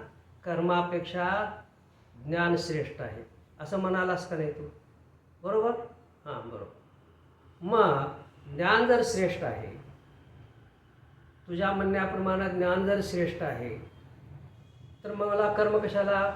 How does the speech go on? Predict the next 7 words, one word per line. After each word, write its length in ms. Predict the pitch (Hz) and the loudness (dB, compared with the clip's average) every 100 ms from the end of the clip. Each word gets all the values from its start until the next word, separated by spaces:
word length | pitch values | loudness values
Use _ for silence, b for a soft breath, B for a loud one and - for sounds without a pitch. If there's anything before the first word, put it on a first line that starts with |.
| - | -2
करायला 220 | 180 185 | 2 4
लावतोस? 420 | 175 175 180 180 180 - - - - - - - - | 4 4 4 2 0 -10 -20 -20 -20 -20 -20 -20 -10
ही 160 | 220 | -2
लढाई 260 | 208 214 214 | 2 6 4
कशाला 600 | 214 - 190 202 190 190 | 2 -4 -4 -2 0 2
लढायला 340 | 185 175 180 | 2 2 2
लावतोस? 460 | 175 165 170 170 | 2 0 0 0